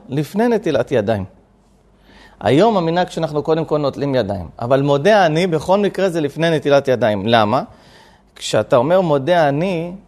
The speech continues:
זה אתה מתקשר עם נקודת העצם של האלוקים. כלומר, יש את עצמות בורא עולם בכבודו ובעצמו, ויש את הצורות של ההתגלות שלו, הוויה, אלוקים וכולי, זה צורות של התגלות, אורות וכולי. הוויה הוא רומז על שם העצם,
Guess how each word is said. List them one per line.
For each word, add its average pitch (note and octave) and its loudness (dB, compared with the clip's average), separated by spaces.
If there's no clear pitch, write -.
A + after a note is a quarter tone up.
זה B2 -2
אתה B2 -2
מתקשר C#3 -6
עם E3+ -2
נקודת D3 0
העצם D#3+ -2
של C3+ -6
האלוקים. B2 -2
כלומר, B2+ 2
יש F#3 -2
את G3+ -4
עצמות D#3 -4
בורא C3+ 2
עולם D3+ 2
בכבודו C3 -2
ובעצמו, C#3 -2
ויש D#3+ -4
את - -10
הצורות D#3+ -2
של D3+ -2
ההתגלות B2+ 0
שלו, C#3 2
הוויה, A2+ 0
אלוקים C#3 -4
וכולי, C3 -2
זה C3+ -8
צורות - -4
של D3+ -4
התגלות, A#2+ 0
אורות C3+ 2
וכולי. A2 -8
הוויה C3 2
הוא D3+ 0
רומז D3 0
על C#3 -2
שם C#3+ -4
העצם, C3+ 0